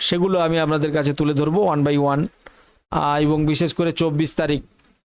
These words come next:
আহ, চব্বিশ তারিখে আমাদের কি হতে চলেছে, কেননা এখন যে নিম্নচাপটা বঙ্গোপসাগরে হয়েছে সেটা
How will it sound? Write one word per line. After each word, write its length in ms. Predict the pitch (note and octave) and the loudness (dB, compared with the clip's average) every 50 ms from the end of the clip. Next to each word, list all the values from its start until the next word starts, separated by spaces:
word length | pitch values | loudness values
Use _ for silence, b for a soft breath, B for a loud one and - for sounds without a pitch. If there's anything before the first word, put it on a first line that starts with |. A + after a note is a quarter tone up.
| _ | _
আহ, 320 | - E3 D3 C#3 C#3 C#3+ C#3+ | -6 -2 -2 0 0 0 -2
চব্বিশ 380 | - - E3+ D3+ D3 E3 D3+ - - | 0 -2 -2 0 0 -2 -2 -2 -2
তারিখে 320 | D#3+ D3 D#3 D3 C#3+ D#3+ D3+ C#3+ C#3+ C#3+ | -2 -2 -2 0 0 2 2 2 2 2
আমাদের 240 | C#3+ C#3+ C#3 C#3+ C3+ | 2 0 0 0 -2
কি 200 | C3 - D#3+ D#3 | -2 -2 0 2
হতে 200 | C#3 C#3 C3 C#3+ B2+ - | 2 2 0 0 -2 0
চলেছে, 320 | C3+ B2 B2 A2+ - A#2 - - _ - B B B B B B - | 0 0 0 0 -2 -6 -6 -10 _ -20 B B B B B B -6
কেননা 300 | F3 F3 F#3+ G3+ G#3 G#3 F#3+ F3+ F3+ | -4 -2 0 0 0 0 2 0 0
এখন 200 | F3+ - A#3+ A#3+ A#3 A3 | 0 0 0 2 2 2
যে 80 | A#3+ | 2
নিম্নচাপটা 580 | A3 A3 A3 G#3 G#3 A3 F#3+ G#3+ G3+ F#3 - G#3+ | 2 2 2 2 2 2 0 0 -2 -2 -6 -4
বঙ্গোপসাগরে 760 | F3 F#3 F#3 F#3 F#3 F#3 F#3 F#3 - - F3+ F3 F3 F#3 F#3 | -2 -2 0 0 0 2 2 2 0 0 2 2 2 2 2
হয়েছে 440 | E3+ D#3 D3+ E3 F3 E3+ F3+ F#3+ G#3 B3+ C#4+ - _ _ _ _ _ _ _ _ _ _ _ - | 2 2 2 2 2 2 0 0 -2 -2 -2 -6 _ _ _ _ _ _ _ _ _ _ _ -8
সেটা 540 | - - G3+ F3+ A3 G#3+ G#3 G3 F3+ F#3 | -4 -4 -4 -2 0 2 2 2 2 0